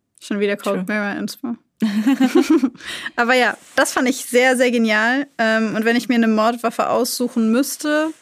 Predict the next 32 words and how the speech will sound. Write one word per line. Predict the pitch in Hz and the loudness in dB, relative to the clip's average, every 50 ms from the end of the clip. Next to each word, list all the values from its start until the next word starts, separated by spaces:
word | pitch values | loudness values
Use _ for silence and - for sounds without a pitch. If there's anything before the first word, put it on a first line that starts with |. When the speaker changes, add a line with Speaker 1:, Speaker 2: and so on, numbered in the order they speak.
| _ _ _ _ _ _ _ _ _ _ _ _ _ _ _ _ _ _ _ _ _ _ | _ _ _ _ _ _ _ _ _ _ _ _ _ _ _ _ _ _ _ _ _ _
Speaker 1:
würde | - 247 277 277 | 0 2 2 2
ich | 277 269 | 4 2
mich, | 269 262 - | 2 2 2
glaub | 254 240 240 | 2 2 2
ich, | 247 240 | 2 0
entscheiden, | - 226 - - 240 226 240 240 233 233 226 - | -2 -2 0 0 0 0 2 2 0 0 0 0
je | 233 208 233 233 240 | 0 2 2 2 2
nach | 233 226 226 - | 2 0 0 -2
emotionalem | - 233 233 233 233 - - 220 220 214 214 214 214 214 202 | -2 0 2 0 0 0 0 0 2 2 2 2 0 0 -2
Zustand | - - 254 247 - - 240 220 220 226 220 - | -2 -2 -4 -2 -2 0 0 0 0 0 -2 -2
und | 220 214 220 | -4 -2 -2
der | 220 | -2
Frage, | 220 - 220 214 214 208 208 | -2 0 0 0 2 2 0
ob | 202 202 - | -2 -2 -4
ich | - 214 | -4 -4
erwischt | 214 196 202 202 - - | -4 -2 -2 -4 -4 -4
werden | 196 190 190 190 196 190 | -2 -4 -2 -4 -4 -6
will. | 190 196 202 214 - | -6 -6 -6 -6 -6
Speaker 2:
Und | - 208 202 | -4 -6 -4
Beziehung | - 190 - - - 202 196 202 | -4 -6 -6 -2 -2 0 0 0
zum | 185 - 170 - | -2 -4 -4 -4
Opfer | - - - - 160 196 202 202 | -4 -2 -2 -2 -2 0 0 2
Speaker 1:
Genau, | 349 370 381 349 | 2 2 4 4
Speaker 2:
wahrscheinlich. | 269 208 202 185 214 233 | 4 4 2 2 2 2
Speaker 1:
weil | 240 247 | 2 2
ich | 254 247 | 2 2
Speaker 2:
<laughs> | |
Speaker 1:
glaube, | 285 262 247 277 302 302 311 294 - - | 2 2 2 2 2 4 4 2 2 0
ich | 240 - | -2 0
glaube, | 277 269 277 277 269 | 2 2 2 2 2
dass | 240 240 240 247 - - | 2 0 0 -2 0 0
ein, | 240 233 226 233 233 226 | 2 2 2 2 0 -2